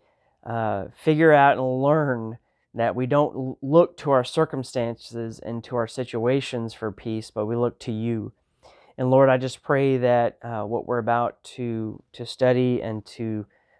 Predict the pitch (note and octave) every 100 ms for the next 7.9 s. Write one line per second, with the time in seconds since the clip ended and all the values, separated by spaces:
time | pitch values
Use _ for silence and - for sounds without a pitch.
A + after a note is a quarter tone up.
0 | _ G#2+ G#2+ G#2 G#2 - A2 B2 B2 A#2+
1 | A#2+ - B2 A#2 G#2+ A2+ A2 A2+ G#2 A2
2 | - B2+ B2 A#2 A2 - - A2 G#2+ G2+
3 | - _ _ _ - A2+ - - D3 B2+
4 | G#2+ F#2+ E2+ - A2 G#2 - A2 A#2 A2
5 | - B2+ A#2 A#2 A2+ A2 - _ _ _
6 | _ G#2+ F#2 B2 C3 C3 A#2+ - B2+ A2+
7 | - A2 G#2 G2 - F#2 F2 A2 -